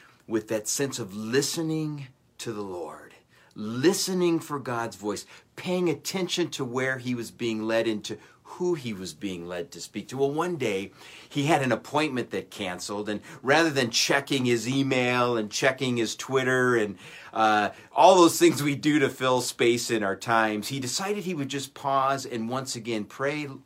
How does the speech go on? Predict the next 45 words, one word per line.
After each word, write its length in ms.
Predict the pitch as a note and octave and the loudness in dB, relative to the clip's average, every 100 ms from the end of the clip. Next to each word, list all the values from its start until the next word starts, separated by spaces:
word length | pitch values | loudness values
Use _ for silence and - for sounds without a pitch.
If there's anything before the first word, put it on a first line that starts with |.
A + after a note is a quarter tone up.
| - | -12
"Lord, 480 | B2 D3+ D#3+ D#3+ C#3+ _ _ _ _ _ _ _ _ - - _ _ | -6 -4 -2 -4 -8 _ _ _ _ _ _ _ _ -20 -20 _ _
wh-, 280 | - B2+ D#3 C#3 C3+ A2 G#2 - - _ - | -14 -4 -4 -4 -10 -18 -20 -20 -20 _ -16
in 340 | D3 - F3+ | -14 -2 0
that 200 | F3+ D3+ | 0 -2
space 400 | - - D3 D3+ | -4 2 2 4
of 120 | C#3+ B2 | -2 -6
time, 300 | B2 A2 A#2 | -6 -6 -4
Lord, 160 | C#3+ | -4
what 140 | C3 D#3+ | -2 -4
do 60 | |
you, 320 | D3+ C#3+ A#2 - _ _ _ _ | -4 -6 -10 -16 _ _ _ _
what 100 | - | -8
do 60 | C3 | -4
you, 160 | C#3 | -4
who 160 | - D#3+ | -2 -4
do 40 | D3 | -2
you 40 | |
want 120 | C#3 | -2
me 80 | A#2+ | -4
to 60 | G2 | -6
speak 440 | - - G#2+ - | -8 -8 -12 -12
to 140 | - | -14
today? 360 | F2 D#2+ D#2+ D#2 - - _ _ _ _ | -12 -10 -10 -10 -18 -20 _ _ _ _
Wh-, 500 | - - - - - | -12 -10 -10 -14 -18
what 160 | A#2+ C#3+ | -8 -6
do 60 | D3+ | -2
you 80 | |
want 200 | C#3+ C#3+ | -2 -2
me 100 | C3+ | -4
to 80 | A#2+ | -6
be 140 | A2 A2 | -4 -4
aware 380 | F#2 G2 F#2+ | -4 -4 -4
of?" 160 | F2+ E2+ | -4 -8
And 280 | F2 E2+ E2+ | -10 -10 -10
the 80 | G2 | -10
name 340 | G#2 A#2 A2 | -8 -8 -10
Janice 840 | F#2 G2 G#2 G#2 F#2 E2+ - - - - | -8 -6 -6 -6 -8 -10 -8 -10 -12 -14
came 280 | - F#2+ F2 | -12 -12 -12
to 140 | - | -14
mind, 420 | E2+ E2 D#2 D#2+ D#2+ | -14 -14 -14 -16 -16
and 140 | F#2 - _ _ _ _ | -16 -18 _ _ _ _
he 160 | B2 | -10
knew 500 | B2 D#3+ G3+ F3+ D3 - _ _ _ | -6 -2 0 0 -2 -8 _ _ _
the 80 | A2+ | -10
Janice 600 | G2 B2+ C#3+ C3+ G#2+ - | -4 -2 0 0 -2 -6